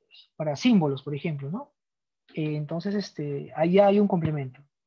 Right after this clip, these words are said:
Alguien me puede preguntar, ¿qué complemento es para cambiar el fondo de mi Anki?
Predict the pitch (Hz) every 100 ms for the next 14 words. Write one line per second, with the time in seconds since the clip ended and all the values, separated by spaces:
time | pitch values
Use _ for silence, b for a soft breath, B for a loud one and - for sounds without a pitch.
0 | - 202 220 202 214 208 190 175 196 196
1 | 226 233 220 220 226 226 202 170 185 180
2 | 185 180 208 214 185 175 190 208 151